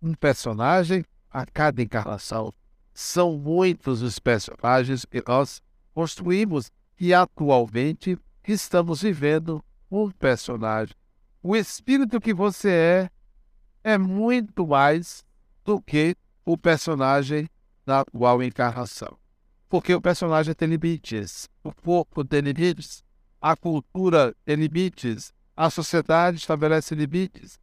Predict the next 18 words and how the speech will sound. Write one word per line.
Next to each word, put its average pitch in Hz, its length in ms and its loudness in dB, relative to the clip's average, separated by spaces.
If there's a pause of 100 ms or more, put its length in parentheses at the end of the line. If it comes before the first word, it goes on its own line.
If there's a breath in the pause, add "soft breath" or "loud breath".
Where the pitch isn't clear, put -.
(300)
O 175 100 -2
espírito 196 500 -2
que - 120 -4
você 175 300 0
é 165 320 6 (260)
é 160 100 -2
muito 170 280 -4
mais 160 260 4
do 156 100 -4
que 151 120 0
o 156 80 2
personagem 135 840 0 (360)
que 131 120 -2
você 127 360 0
apresenta. 120 680 -4 (640)
E 190 140 2
essa 202 360 2
noção 180 640 0